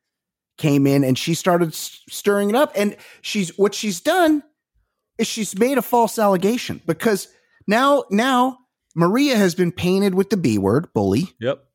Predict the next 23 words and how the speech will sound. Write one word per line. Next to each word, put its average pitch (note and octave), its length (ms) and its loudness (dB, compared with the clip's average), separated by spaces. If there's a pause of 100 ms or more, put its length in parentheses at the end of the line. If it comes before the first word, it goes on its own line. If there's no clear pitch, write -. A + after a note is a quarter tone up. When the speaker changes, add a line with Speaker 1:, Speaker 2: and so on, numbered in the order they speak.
Speaker 1:
Okay. A2+ 260 0
Speaker 2:
Yep. A2 80 0
Speaker 1:
There's D3+ 240 -8
multiple A2+ 360 0
B G#2+ 140 0
words. G2+ 320 0
The A2+ 80 -2
one G#2 120 2
I'm G2+ 60 2
Speaker 2:
Well, - 200 0
Speaker 1:
talking G#2+ 100 -4
about B2 60 0
Speaker 2:
ho-, C#3 60 2
Speaker 1:
is C3+ 60 0
bully. G2+ 140 -2 (120)
She's - 140 -4
Speaker 2:
hostile G3 160 2
environment A#2+ 760 -2
too. A#2 280 -2
She - 140 -4
Speaker 1:
Yes. B3 140 0
Speaker 2:
added C3 280 0
a G#2 100 0